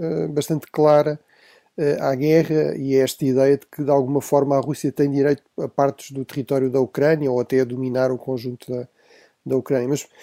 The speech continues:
mas como eu digo, eu percebo que do ponto de vista ucraniano essa questão seja mais, se-, a questão seja mais complicada, mas não me parece francamente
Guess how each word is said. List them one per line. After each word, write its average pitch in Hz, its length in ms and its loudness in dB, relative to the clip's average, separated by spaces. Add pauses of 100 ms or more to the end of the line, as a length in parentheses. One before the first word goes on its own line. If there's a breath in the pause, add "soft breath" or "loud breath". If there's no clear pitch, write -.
(180 loud breath)
mas 175 140 -2
como 208 140 2
eu 208 40 6
digo, 190 200 2
eu 156 60 6
percebo - 340 -2
que - 80 -20
do 165 100 -4
ponto 160 220 0
de 165 80 -4
vista 156 180 -4
ucraniano 156 560 0
essa 156 240 -4
questão - 240 -6
seja 143 340 -2
mais, 143 440 -2 (400 soft breath)
se-, - 160 -6
a 143 260 -4
questão 139 220 -8
seja 131 200 -6
mais 131 160 0
complicada, 127 520 -2
mas 131 160 -2
não 160 160 4
me 147 100 -6
parece 147 320 2
francamente 139 640 -4